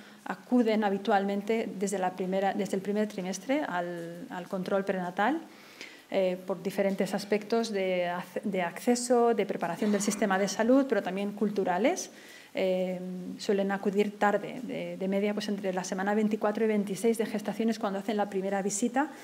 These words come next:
que esto ya es bien entrado el segundo trimestre. La recomendación es desde la primera vez que vengan, empezando por el segundo trimestre, cada mes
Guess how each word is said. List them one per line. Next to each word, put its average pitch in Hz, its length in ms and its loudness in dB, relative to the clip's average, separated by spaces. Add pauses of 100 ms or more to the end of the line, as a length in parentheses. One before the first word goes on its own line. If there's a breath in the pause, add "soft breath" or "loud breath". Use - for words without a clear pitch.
(180 loud breath)
que - 80 -6
esto 190 160 -4
ya 190 160 0
es 196 80 -4
bien 196 160 -2
entrado 202 360 -2
el 208 80 -2
segundo 185 400 -4
trimestre. 170 560 -6 (400 loud breath)
La - 80 4
recomendación 220 540 6
es 226 140 6
desde 202 260 2
la 190 140 2
primera 208 400 0
vez 214 160 -2
que - 120 -4
vengan, 202 440 0 (280 loud breath)
empezando 208 440 0
por 196 160 -4
el 190 80 -4
segundo 214 340 0
trimestre, 233 420 0
cada 233 400 0
mes 233 460 0